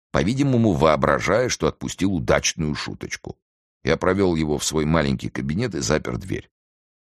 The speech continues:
«Скажите мне правду, мистер Каф», — начал я. «Что именно вы подозреваете? Было бы жестоко скрывать это от меня теперь». «Я не подозреваю», — ответил сыщик Каф.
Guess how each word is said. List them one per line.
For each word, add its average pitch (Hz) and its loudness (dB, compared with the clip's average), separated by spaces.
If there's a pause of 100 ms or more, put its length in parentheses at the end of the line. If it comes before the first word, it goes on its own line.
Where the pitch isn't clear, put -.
(120)
«Скажите 139 0
мне 120 4
правду, 58 -2 (120)
мистер 82 0
Каф», — - -4 (160)
начал 50 -6
я. 50 -12 (280)
«Что - 2
именно 117 4
вы 87 2
подозреваете? 69 -2 (320)
Было 175 4
бы 175 4
жестоко - 2
скрывать 80 2
это 64 -2
от 60 -8
меня 69 2
теперь». 52 -8 (520)
«Я 76 4
не 95 2
подозреваю», — 82 2 (260)
ответил - -4
сыщик - -4
Каф. - -2